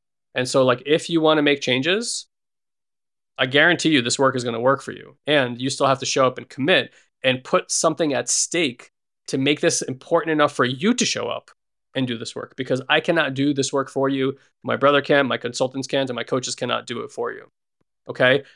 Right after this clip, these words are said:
And one of the ways you put something at stake is that you make an investment in yourself. So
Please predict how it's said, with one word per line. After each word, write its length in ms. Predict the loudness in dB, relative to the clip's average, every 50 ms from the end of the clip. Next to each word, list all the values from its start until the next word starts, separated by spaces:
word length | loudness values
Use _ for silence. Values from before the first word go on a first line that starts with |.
| _ _
And 160 | 0 2 4 4
one 140 | 4 4
of 60 | 6 4
the 80 | 4
ways 200 | 4 4 4 2
you 60 | 0
put 160 | -2 -2 -2 -2
something 200 | -2 -2 -2 -4
at 100 | -4 -4
stake 320 | 0 2 2 2 2 0
is 100 | -4 -4
that 140 | -4 -4 -4
you 80 | -2
make 160 | -4 -4 -4 -4
an 80 | -6
investment 500 | -8 -6 -6 -6 -6 -6 -6 -10 -14 -18
in 100 | -20 -20
yourself. 460 | -16 -14 -14 -14 -14 -16 -20 -20 -20 _ _ _ _ _ _ _ _ _ _ _ _ _ _ _ _ _ _ _ _ _ _ _ _ _ _ _ _ _ _ _ _ _ _ _ _
So 360 | _ -6 -2 -2 -2 -2 -4